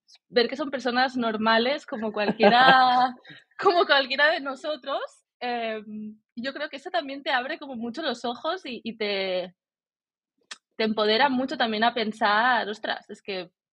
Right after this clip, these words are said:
Speaker 1: esta persona
Speaker 2: Podría ser
Speaker 1: también
Speaker 2: yo.
Speaker 1: puedo, podría ser yo". Y yo creo que eso es algo, para mí, de las cosas como que más te abren,
Speaker 2: Ujú.
Speaker 1: te abren los ojos estando ahí. ¿Sabes? Que te das cuenta que al final, pues, son gente que, pues, ha trabajado mucho. También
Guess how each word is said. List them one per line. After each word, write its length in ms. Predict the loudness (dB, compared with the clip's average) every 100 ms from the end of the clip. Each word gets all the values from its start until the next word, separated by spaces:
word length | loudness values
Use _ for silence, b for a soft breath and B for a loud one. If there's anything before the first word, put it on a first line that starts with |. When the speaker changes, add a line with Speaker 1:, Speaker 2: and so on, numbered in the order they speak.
| _ _ -16
Speaker 1:
esta 200 | -8 -6
persona 320 | -4 0 2
Speaker 2:
Podría 80 | 2
ser 160 | 2
Speaker 1:
también 260 | 4 2 2
Speaker 2:
yo. 20 |
Speaker 1:
puedo, 360 | -2 -2 -4 -4
podría 340 | 0 2 0
ser 120 | -2
yo". 300 | -2 -2 -2
Y 100 | -2
yo 100 | -4
creo 160 | -2 -6
que 60 | -6
eso 120 | -6
es 100 | -2
algo, 800 | 0 0 -2 -2 0 0 -4 -12 _ _ _ _ _ _
para 180 | 4 4
mí, 120 | 4
de 80 | 2
las 180 | 0 0
cosas 280 | -4 -6 -6
como 260 | -8 -6 -6
que 120 | -6
más 680 | -2 0 0 -4 -8 -20 _ -2
te 120 | 2
abren, 720 | 2 0 -4 -6 -8 -14 -16 _ _ _ _ _ -18 -18 _
Speaker 2:
Ujú. 220 | -6 -6 0
Speaker 1:
te 60 |
abren 320 | 0 2 -2
los 200 | -4 -6
ojos 260 | -8 -8 -10
estando 360 | -10 -10 -8 -4
ahí. 380 | -4 -6 -12 -16 _ _ -10
¿Sabes? 200 | -10 -6
Que 80 | -2
te 80 |
das 200 | 0 0
cuenta 260 | -2 -4 -2
que 80 | -4
al 120 | -4
final, 260 | -4 -4 -4
pues, 120 | -6
son 140 | -6
gente 200 | -4 -2
que, 220 | 0 -2
pues, 140 | -2 -6
ha 60 |
trabajado 420 | 2 2 4 0 2
mucho. 500 | 2 2 0 0 2
También 480 | 4 4 2 0